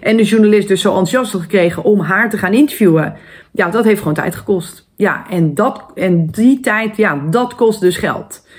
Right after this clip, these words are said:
En daar betaal je voor. Nou, waarom doe je dan P R in plaats van advertisement? Eh, dit interview blijft voor eeuwig online staan.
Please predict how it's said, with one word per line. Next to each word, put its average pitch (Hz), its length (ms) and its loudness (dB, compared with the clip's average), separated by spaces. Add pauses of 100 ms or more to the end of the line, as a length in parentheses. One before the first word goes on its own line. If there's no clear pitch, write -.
(220)
En 143 240 -2
daar 240 220 0
betaal 160 300 0
je - 100 -6
voor. - 340 -10 (680)
Nou, 196 280 2
waarom 208 200 0
doe 190 100 4
je 185 60 2
dan 170 140 2
P 160 60 0
R 190 260 2
in 180 100 -2
plaats 151 240 -2
van 135 120 -6
advertisement? 269 840 -2 (300)
Eh, 175 260 0
dit 220 160 0
interview 226 340 2
blijft 196 240 2
voor - 100 -6
eeuwig 214 280 2
online 185 300 2
staan. 269 400 -2